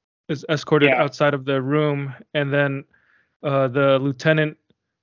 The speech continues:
Speaker 1: who was, uh, who served under Rambaral, he,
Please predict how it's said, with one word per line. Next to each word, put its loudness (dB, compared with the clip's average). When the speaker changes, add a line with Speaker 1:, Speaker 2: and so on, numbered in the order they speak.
Speaker 1:
who 4
was, 2
uh, -4
who -2
served 2
under 0
Rambaral, 0
he, -8